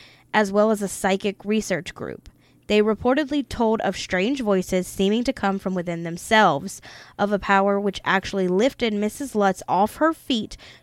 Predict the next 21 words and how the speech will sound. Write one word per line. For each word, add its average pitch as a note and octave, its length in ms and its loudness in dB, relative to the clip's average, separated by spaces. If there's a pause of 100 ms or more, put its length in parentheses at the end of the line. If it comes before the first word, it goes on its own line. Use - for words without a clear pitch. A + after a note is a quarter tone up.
toward G#3+ 240 2
a B3+ 60 0
closet G#3 440 -2
behind F#3 420 -2
which F#3 320 -4
was F3+ 220 -2 (200)
a G3+ 100 4
room G3+ 420 6 (640)
not G#3+ 300 6
noted G3 380 4
on C#3+ 160 0
any F3 260 -4
blueprints. - 840 2 (480)
Reporter B3+ 340 2
Steve C#4+ 320 -2
Bowman G#3 320 4
had G3 160 -2
heard G3 320 2
of F#3 160 -2
the F3+ 80 -2
claims. E3+ 580 -4